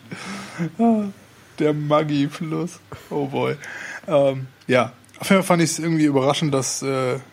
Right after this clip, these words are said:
Google irgendwas so groß ankündigt und so eine dicke Welle macht und dann einfach sagt, äh, Tschüssikowski. Wir überarbeiten das dann nochmal.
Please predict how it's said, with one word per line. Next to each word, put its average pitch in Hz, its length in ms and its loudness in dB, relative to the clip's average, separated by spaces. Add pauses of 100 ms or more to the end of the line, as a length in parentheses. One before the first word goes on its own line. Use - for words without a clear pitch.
(1120)
Google 139 680 -2 (420)
irgendwas 139 500 2
so 131 120 2
groß 135 400 0
ankündigt 160 680 -2
und 143 100 -6
so 143 80 -2
eine 139 140 0
dicke 143 320 0
Welle 127 240 2
macht 160 320 -2
und 143 160 -6
dann 139 240 -2
einfach 135 320 -4
sagt, 143 420 -4
äh, 143 180 -4
Tschüssikowski. 139 640 -4 (680)
Wir 151 100 4
überarbeiten 135 580 4
das 123 160 -8
dann 120 160 -2
nochmal. 127 460 -2